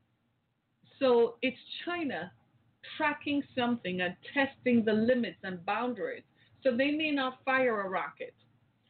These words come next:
They may never send a rocket to us. They may never set off a nuclear bomb.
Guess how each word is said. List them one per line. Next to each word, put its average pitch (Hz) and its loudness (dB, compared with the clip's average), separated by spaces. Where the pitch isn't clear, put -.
They 247 4
may 262 4
never 262 0
send 240 -4
a 220 -4
rocket 214 -6
to 190 -6
us. 180 -4
They 240 4
may 247 4
never 240 0
set 233 -2
off 226 -4
a 226 -6
nuclear 226 0
bomb. 226 -6